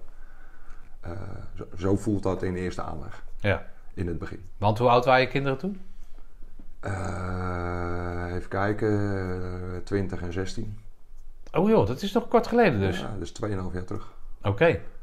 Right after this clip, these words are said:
Speaker 1: Ja. Ja.
Speaker 2: Oké.
Speaker 1: Ja.
Speaker 2: Ja. Maar dan heb je dus een hele tijd wel goed kunnen zijn
Speaker 1: Ja,
Speaker 2: voor je
Speaker 1: wij
Speaker 2: kinderen.
Speaker 1: waren zevenentwintig jaar, eh,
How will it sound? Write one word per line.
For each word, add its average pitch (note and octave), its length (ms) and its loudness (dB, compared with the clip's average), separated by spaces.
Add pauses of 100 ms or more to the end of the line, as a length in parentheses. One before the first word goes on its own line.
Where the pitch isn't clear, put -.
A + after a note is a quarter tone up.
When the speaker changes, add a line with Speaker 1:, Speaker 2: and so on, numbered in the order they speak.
(200)
Speaker 1:
Ja. - 180 -4 (1040)
Ja. G2 100 0
Speaker 2:
Oké. F#2 300 2 (520)
Speaker 1:
Ja. - 260 -6 (1900)
Speaker 2:
Ja. G#2 320 4 (920)
Maar F2 320 6
dan B2 160 4
heb F#2 180 0
je G#2 80 2
dus G2 160 2
een A2+ 120 0
hele G#2+ 340 4
tijd B2 340 10 (240)
wel B2+ 320 12
goed - 500 -4
kunnen F2+ 320 0
zijn F2 160 2
Speaker 1:
Ja, E3 80 4
Speaker 2:
voor C#3+ 80 6
je G#2 60 6
Speaker 1:
wij F#2+ 80 6
Speaker 2:
kinderen. G2+ 160 6
Speaker 1:
waren G2+ 160 4
zevenentwintig F#2 580 4
jaar, F2 240 -2 (160)
eh, F2 60 -2